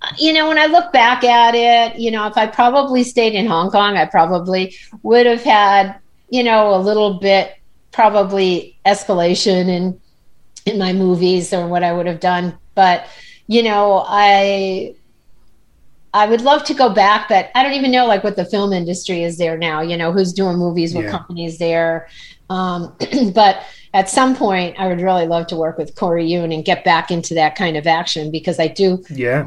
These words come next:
Speaker 1: believe that is the best. And, you know, yes, we're a lot older, but, you know, in my mind, I, I, well, even in my body, I still can,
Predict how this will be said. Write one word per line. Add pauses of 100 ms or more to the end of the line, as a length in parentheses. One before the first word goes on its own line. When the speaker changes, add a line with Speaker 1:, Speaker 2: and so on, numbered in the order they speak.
Speaker 1:
believe
that
is
the
best.
And,
you
know, (240)
yes,
we're
a
lot
older,
but,
you
know,
in
my
mind,
I,
I, (220)
well,
even
in
my
body,
I
still
can,